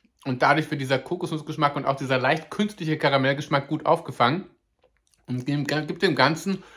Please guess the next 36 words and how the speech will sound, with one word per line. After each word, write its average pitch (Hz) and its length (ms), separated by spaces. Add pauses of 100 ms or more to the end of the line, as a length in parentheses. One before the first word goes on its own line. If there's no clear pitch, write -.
(240)
echt 196 240
eine 202 120
gute 190 220
Geschmackskombi. 143 760
Ist 139 140
nicht 220 160
die 175 80
beste 170 480
Oreo-Sorte 123 460
der 104 140
Welt, 87 220
also 101 180
ihr 104 80
habt - 120
nicht 156 240
viel 143 80
verpasst, 135 480 (300)
aber 240 280
sie 240 60
ist 226 140
trotzdem 226 580 (220)
in 147 120
Ordnung 208 520
als 185 400
Oreo 180 400
mit 160 160
den 160 160
beiden 131 260
Keksen. 185 400
Auf 247 200
einer 196 100
Skala 156 260
von 156 120
eins 143 200
bis - 220
zehn 139 260